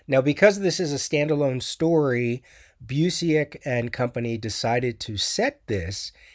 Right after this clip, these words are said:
in a different decade, evoking the nineteen sixties,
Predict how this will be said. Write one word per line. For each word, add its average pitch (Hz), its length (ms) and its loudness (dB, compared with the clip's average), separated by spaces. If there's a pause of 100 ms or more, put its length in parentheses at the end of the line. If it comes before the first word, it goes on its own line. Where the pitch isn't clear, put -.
(220)
in 117 180 -2
a 110 80 -2
different 113 540 -4
decade, 101 580 -4
evoking 101 760 -6
the 95 260 -6
nineteen 104 580 -6
sixties, 101 680 -4